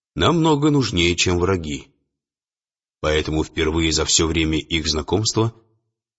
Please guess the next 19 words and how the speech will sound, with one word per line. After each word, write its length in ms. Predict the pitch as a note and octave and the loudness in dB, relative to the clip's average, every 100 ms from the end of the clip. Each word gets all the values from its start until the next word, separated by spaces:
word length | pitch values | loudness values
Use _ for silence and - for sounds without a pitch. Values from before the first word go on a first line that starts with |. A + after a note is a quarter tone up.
| _ _ _ | _ _ _
Мария 420 | - E2+ G2 D3 | -2 0 2 2
увидела 440 | C#3+ C3 C3 B2+ B2 | 2 2 0 2 0
перед 240 | - G#2 | 0 0
собой 360 | - G#2+ F#2+ F#2+ | 2 2 2 2
не 140 | E2+ | 2
наводящего 600 | E2 E2 E2 E2 - D2+ | 0 0 2 2 0 0
всеобщий 460 | C#2+ D#2+ D2 - D2+ | 0 0 -2 -2 0
страх 440 | - D#2 D#2 - - - | -2 -2 -4 -6 -18 -4
и 60 | |
оцепенение 720 | F2+ E2 D#2 E2+ F2 D#2+ D#2 D2+ | -2 0 -2 0 0 2 0 0
монстра, 540 | F2+ B2+ - - - _ _ _ _ _ _ _ _ _ | 0 -2 -4 -10 -10 _ _ _ _ _ _ _ _ _
а 160 | E2+ | -2
глубоко 480 | E2+ G2 G2 G2+ C#3 | 2 2 2 0 0
страдающего 680 | C3+ A2+ G#2+ A#2 G#2+ - G#2 | 0 0 2 2 2 2 0
человека, 680 | - G2+ G2+ F#2+ D#2+ D2+ - _ _ _ _ _ _ _ | 0 0 2 0 -2 -8 -12 _ _ _ _ _ _ _
раздавленного 720 | - A2+ G2 A2 F2 D#2 D2+ D2+ | -2 0 2 2 2 0 0 0
неожиданно 540 | D#2 D2+ F#2 B2 A2 | 0 0 -2 0 0
свалившейся 680 | G#2 E2 D2+ D2 - D3 C#3 | 0 0 -2 -2 0 0 0
бедой. 440 | C#3+ C#3+ C#3 C#3+ | -4 -4 -6 -8